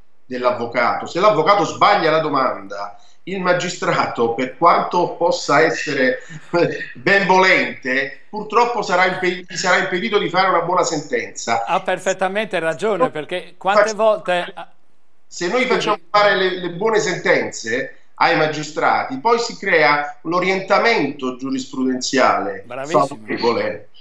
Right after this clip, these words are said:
Speaker 1: Ecco,
Speaker 2: Bravissimo.
Speaker 1: questo è il motivo per cui ho pensato che una rete,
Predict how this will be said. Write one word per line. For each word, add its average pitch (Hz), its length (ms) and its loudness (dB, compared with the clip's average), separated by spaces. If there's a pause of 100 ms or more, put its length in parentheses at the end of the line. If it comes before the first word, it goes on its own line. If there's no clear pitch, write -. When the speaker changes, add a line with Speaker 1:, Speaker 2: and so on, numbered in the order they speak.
(140)
Speaker 1:
Ecco, 175 260 0
Speaker 2:
Bravissimo. 180 180 4
Speaker 1:
questo 240 300 -2
è 170 40 0
il 165 60 -6
motivo 165 640 0
per 143 240 -2
cui 143 600 0
ho 127 160 0
pensato 151 600 2
che 135 80 -2
una 135 200 0
rete, 127 720 -2